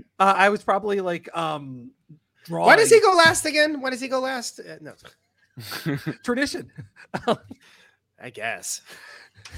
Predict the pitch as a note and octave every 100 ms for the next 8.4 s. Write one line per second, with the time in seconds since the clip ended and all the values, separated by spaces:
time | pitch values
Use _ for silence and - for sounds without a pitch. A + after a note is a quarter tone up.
0 | - - _ - G#3+ A3 A#3 B3 G3+ F3+
1 | E3+ E3 - - _ A3 A#3 G3 F3+ G#3+
2 | F3+ G3 G#3+ A3 A3+ G#3+ G#3 A3+ A3+ G#3+
3 | G#3+ A3 F#3+ E3+ - _ _ F3 C#4 B3+
4 | G#3+ G#3 G3 - D#3 D3+ C#3 C#3+ D3 C3
5 | C#3 D3 C3 C#3 E3+ E3+ D#3+ D3 _ _
6 | - - F3 G3+ G3 G3 G3+ F#3 F#3+ F3+
7 | F3 E3 F#3+ A3+ - D3+ C#3 C#3 C3+ C3+
8 | C#3+ E3+ G3+